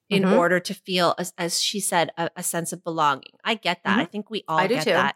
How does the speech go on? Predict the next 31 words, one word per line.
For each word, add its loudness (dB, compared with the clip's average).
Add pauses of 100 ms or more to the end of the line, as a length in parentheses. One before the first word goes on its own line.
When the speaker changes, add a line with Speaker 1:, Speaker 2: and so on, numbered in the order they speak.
Speaker 2:
Yeah. 2 (300)
Speaker 1:
'Cause -2 (640)
it -4
sucks -2
to -6
be 0
on 0
your 0
own -4 (540)
and -2 (540)
Speaker 2:
And 0
Speaker 1:
as -4
Speaker 2:
feel 0
like 0
you're 0
not 0
liked -2 (140)
Speaker 1:
Totally. 2
Speaker 2:
or 4
included. 0
Yeah. 0 (120)
Speaker 1:
As -6
many 2
stories 0 (140)
that 0
we 0
are 4
telling -2 (800)
and 0
watching 2
and -6